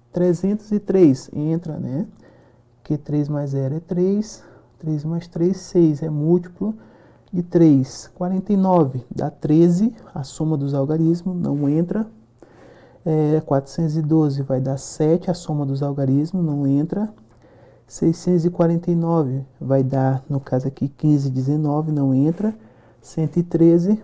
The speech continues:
vai dar cinco, a soma dos algarismos não entra. Duzentos e trinta e sete vai dar doze,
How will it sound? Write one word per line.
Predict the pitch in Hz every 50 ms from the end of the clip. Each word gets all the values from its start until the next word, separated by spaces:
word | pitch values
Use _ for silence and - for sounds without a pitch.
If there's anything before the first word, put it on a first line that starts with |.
| - -
vai | - 147
dar | 135 131 135 135
cinco, | - - - - - 170 180 175 -
a | 180
soma | 151 - - - 151 147 143
dos | 135 135 139
algarismos | 143 139 139 139 135 135 139 135 - 135
não | 139 160 175 175
entra. | 151 147 165 170 - 185 180
Duzentos | 160 160 160 151 151 165 175 180 185
e | 190
trinta | 185 - 185 185 180
e | 190 185
sete | 190 - - 190 185 175 165 - - - - _ - - - - - - _ _ -
vai | 135 135
dar | 135 139 139
doze, | 139 135 127 127 117 113 120 135 151 165 196